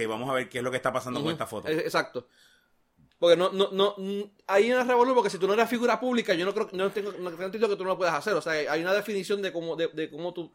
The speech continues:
Speaker 2: una figura pública lo pueden hacer. Y no es que yo pueda usar cualquier foto tuya, estás con tu niño,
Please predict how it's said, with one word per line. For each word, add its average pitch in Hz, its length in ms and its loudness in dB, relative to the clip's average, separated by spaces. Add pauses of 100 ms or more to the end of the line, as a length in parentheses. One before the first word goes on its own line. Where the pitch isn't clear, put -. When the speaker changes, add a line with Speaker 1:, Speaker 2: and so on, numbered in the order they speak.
Speaker 2:
una 160 180 -8
figura 165 260 -2
pública 175 220 -4
lo 151 80 -2
pueden 147 200 -4
hacer. 127 280 -8 (380)
Y 196 160 0
no 190 240 2
es 214 100 0
que 214 100 4
yo 196 80 6
pueda 196 120 -2
usar 190 140 0
cualquier 190 260 0
foto 190 220 -4
tuya, 254 180 2
estás 180 280 -4
con 190 200 -2
tu 202 100 0
niño, 208 400 -2